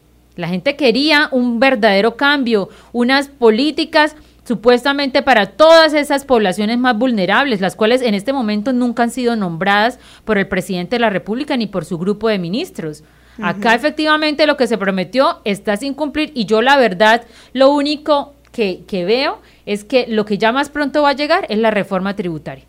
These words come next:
Speaker 2: No, los beneficios sí los ha nombrado, Cindy, porque el ingreso solidario lo nombró, pero lo va a quitar. Claro está, hay varias familias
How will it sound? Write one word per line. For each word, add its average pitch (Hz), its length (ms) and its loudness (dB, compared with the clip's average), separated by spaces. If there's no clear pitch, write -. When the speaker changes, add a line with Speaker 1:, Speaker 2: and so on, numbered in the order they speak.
Speaker 2:
No, 196 120 -4
los 202 160 -2
beneficios 214 520 -4
sí 403 120 -2
los 320 200 -2
ha 269 60 -2
nombrado, 254 460 0
Cindy, 254 440 -6
porque 226 240 -2
el 220 80 0
ingreso 202 340 -4
solidario 262 480 0
lo 277 140 -4
nombró, 220 340 -4
pero 330 220 2
lo 208 160 0
va 202 100 0
a 196 80 -6
quitar. 247 560 0
Claro 208 300 2
está, 311 360 0
hay 226 180 2
varias 359 440 2
familias 247 580 -2